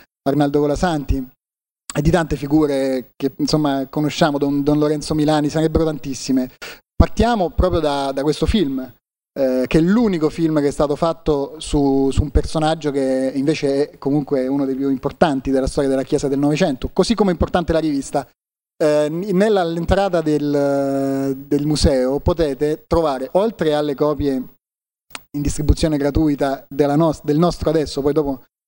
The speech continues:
ne parleremo un momento anche del nostro di Adesso, trovate anche la ristampa anastatica dell'Adesso di Mazzolari, di tutte le copie. Quindi immaginate quanto è stata importante questa rivista se oggi,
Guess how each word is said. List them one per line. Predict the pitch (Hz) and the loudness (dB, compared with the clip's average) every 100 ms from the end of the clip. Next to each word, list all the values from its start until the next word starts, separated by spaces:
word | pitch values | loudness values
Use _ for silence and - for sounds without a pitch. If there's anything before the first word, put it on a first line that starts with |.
| _ | _
ne | 151 | -2
parleremo | 147 143 156 151 | 0 2 2 0
un | 143 | -2
momento | 139 143 147 139 143 | 0 0 0 0 0
anche | 139 135 139 | 0 0 0
del | 143 | 2
nostro | 151 139 - 143 | 2 0 -2 -2
di | 139 | 0
Adesso, | 135 139 131 - 180 - - - - | 2 0 -2 0 0 -2 -12 -16 2
trovate | 220 208 180 | 4 4 2
anche | 220 147 147 | 0 -2 -2
la | 170 | 0
ristampa | 180 - 160 139 170 | -2 0 -2 0 -2
anastatica | 190 214 - 151 143 165 175 180 - - | -2 -2 0 0 0 0 0 0 -4 -18
dell'Adesso | 151 185 208 156 165 170 | 0 2 2 0 0 -2
di | |
Mazzolari, | 151 147 165 131 | -2 -2 -2 0
di | 151 - | -2 0
tutte | - - 196 | 0 2 0
le | 170 | 0
copie. | 135 123 143 | 0 0 0
Quindi | 196 170 160 - _ _ _ 170 | 2 2 0 -6 _ _ _ 2
immaginate | 185 175 214 160 | 2 2 0 2
quanto | 175 190 175 | 0 -2 -2
è | |
stata | - 151 | 0 0
importante | 143 - - 165 151 | 2 2 2 0 0
questa | 165 160 175 | 0 0 0
rivista | 190 185 - 196 190 277 - | 0 -2 -2 -2 -2 -6 -6
se | - 170 - | 0 0 2
oggi, | 196 185 175 170 202 233 | 2 0 -2 -2 -2 -4